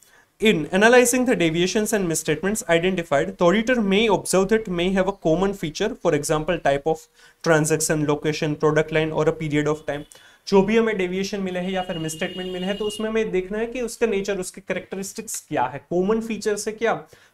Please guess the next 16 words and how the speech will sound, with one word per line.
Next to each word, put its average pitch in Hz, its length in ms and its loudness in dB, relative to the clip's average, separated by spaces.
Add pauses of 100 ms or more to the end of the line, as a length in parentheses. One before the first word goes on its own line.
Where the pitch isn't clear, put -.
क्योंकि 202 200 -4
कॉमन 202 320 0
फीचर 202 340 -2
होंगे 202 200 -4
तो 208 120 -10
हो 202 160 -4
सकता 202 340 -6
है 185 140 -2
कि, 233 340 -6 (260)
अ, 143 140 0
बहुत 160 400 2
ज्यादा 151 300 4
मिसस्टेटमेंट्स 156 640 -4
मिल 147 120 -4
सकते 151 280 -10
हैं 147 200 -6